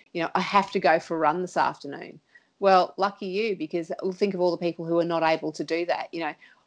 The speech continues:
"I have to pick my kids up from school this afternoon." Well, think about all the parents who are at work who wish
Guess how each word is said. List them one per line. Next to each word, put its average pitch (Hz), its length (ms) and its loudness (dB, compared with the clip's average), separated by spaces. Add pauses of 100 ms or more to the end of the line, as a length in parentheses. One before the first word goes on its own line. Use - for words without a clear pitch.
"I 185 120 6
have 180 380 2
to 202 60 -18
pick - 200 -4
my 165 100 -8
kids 165 300 -4
up - 140 -6
from 165 100 -12
school 180 300 -2
this 185 180 -6
afternoon." 151 560 -6
Well, 170 140 4
think 208 180 2
about 190 180 6
all 185 120 8
the 175 60 0
parents 175 560 -2
who 180 160 0
are 170 60 4
at 151 100 0
work 165 240 0
who 185 120 -2
wish 202 360 -4